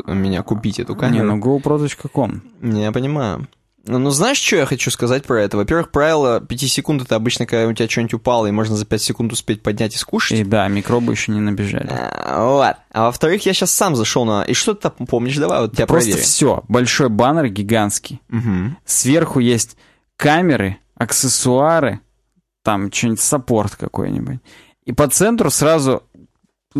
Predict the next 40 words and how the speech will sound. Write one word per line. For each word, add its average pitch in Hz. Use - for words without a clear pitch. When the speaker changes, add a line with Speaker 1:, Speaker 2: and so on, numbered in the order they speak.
Speaker 2:
такая-то 131
GoPro, 135
цена 143
и 117
кнопка 120
условная. 104
Speaker 1:
У -
них, 208
кстати, 208
да, 156
сразу 127
Speaker 2:
Воз-, 113
Speaker 1:
кнопка. 139
Speaker 2:
возможно, 147
там 147
даже 139
это 131
слайдер. 117
Или 131
его 120
можно 165
менять, 117
или 107
он 107
сам 180
меняется. 139
Ну, 139
короче 233
говоря, 202
там, 143
там 180
ничего 185
лишнего 165
нету. 104
Speaker 1:
Ничего 127
лишнего 127
Speaker 2:
Там 160
Speaker 1:
нет. 110
Speaker 2:
всё 180
вот 160